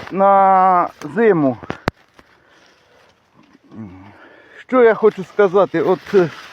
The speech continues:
є в мене підозри, що саранча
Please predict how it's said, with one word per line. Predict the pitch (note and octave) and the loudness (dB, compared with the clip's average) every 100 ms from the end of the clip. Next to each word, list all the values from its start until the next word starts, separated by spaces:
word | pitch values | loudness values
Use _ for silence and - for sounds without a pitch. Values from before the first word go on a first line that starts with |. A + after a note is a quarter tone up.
| - - - - | -20 -20 -20 -14
є | F3+ A#3 | -4 0
в | A3+ | 0
мене | A3+ A3+ G#3+ | 0 0 0
підозри, | G#3+ G#3 G3+ A3+ F#3 F#3+ F3 - - _ _ _ _ _ _ _ _ - | -4 -4 0 2 2 0 -2 -6 -20 _ _ _ _ _ _ _ _ -6
що | G#3 | -6
саранча | F#3+ A3 A3 G#3 - A3+ G#3 G#3+ | -2 0 0 -2 0 2 2 -2